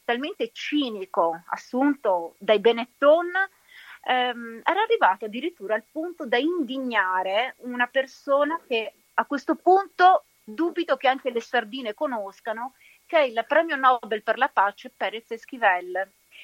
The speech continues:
che mi piace ricordare, quando era successo questa cosa, lui aveva partecipato a questa,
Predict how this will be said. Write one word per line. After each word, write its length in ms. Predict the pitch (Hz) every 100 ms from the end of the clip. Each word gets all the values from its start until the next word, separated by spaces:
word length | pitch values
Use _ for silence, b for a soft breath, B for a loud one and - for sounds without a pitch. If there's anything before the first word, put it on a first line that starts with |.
| B B
che 220 | - 302 285
mi 200 | 262 311
piace 380 | 359 330 - 269
ricordare, 880 | 233 - 302 240 233 202 196 220 302
quando 240 | 226 214
era 120 | 208
successo 640 | 214 - - 269 233 - 208
questa 380 | 208 208 - 277
cosa, 460 | 233 190 185 214
lui 120 | 240
aveva 280 | 285 196 196
partecipato 840 | 196 190 214 - 220 - 247 247 220
a 80 | 196
questa, 720 | 208 196 _ - 196 196 185